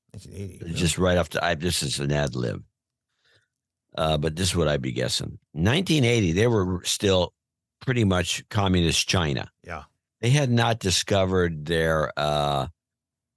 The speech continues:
Speaker 2: their kind of capitalist mojo and how they could make a, kind of a combined, uh, economy that, that, that pretty much
Speaker 1: Yeah, ca-, ca-,
Speaker 2: has
Speaker 1: capitali-,
Speaker 2: some,
Speaker 1: cap-,
Speaker 2: has some e-
Speaker 1: yeah.
Speaker 2: elements.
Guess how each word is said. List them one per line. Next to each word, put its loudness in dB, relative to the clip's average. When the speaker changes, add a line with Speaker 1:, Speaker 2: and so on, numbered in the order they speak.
Speaker 2:
their 0
kind 0
of -2
capitalist 0
mojo 0
and -4
how 0
they -2
could -4
make -2
a, -6
kind -2
of -2
a -4
combined, -2
uh, -4
economy -4
that, -8
that, -6
that -10
pretty 0
much -2
Speaker 1:
Yeah, -8
ca-, -16
ca-, -6
Speaker 2:
has 2
Speaker 1:
capitali-, 4
Speaker 2:
some, 4
Speaker 1:
cap-, 0
Speaker 2:
has 0
some 2
e- -2
Speaker 1:
yeah. -2
Speaker 2:
elements. 0